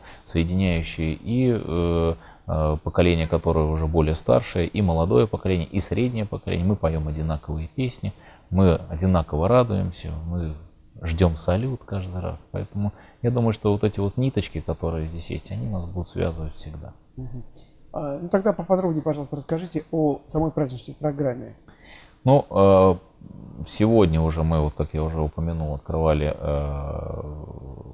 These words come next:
Speaker 1: улицу комбата Широкого. У нас сегодня происходили, э, мероприятия, связанные с улицами героев. Это, м, инициатива, которая шла, э, из Сестрорецка и, э, уже много лет проводится.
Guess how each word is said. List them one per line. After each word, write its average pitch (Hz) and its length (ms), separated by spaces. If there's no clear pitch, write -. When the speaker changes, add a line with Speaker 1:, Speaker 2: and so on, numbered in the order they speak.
Speaker 1:
улицу 73 280
комбата 76 340
Широкого. 107 680
У 92 100
нас 98 200
сегодня 76 220
происходили, 78 840
э, 73 140
мероприятия, 78 720
связанные 73 600
с - 120
улицами 73 380
героев. 87 480
Это, 95 320
м, 78 480
инициатива, 85 560
которая 78 460
шла, 76 480
э, 71 500
из 71 120
Сестрорецка 82 760
и, 76 320
э, 73 280
уже 73 240
много 78 280
лет 73 200
проводится. 92 920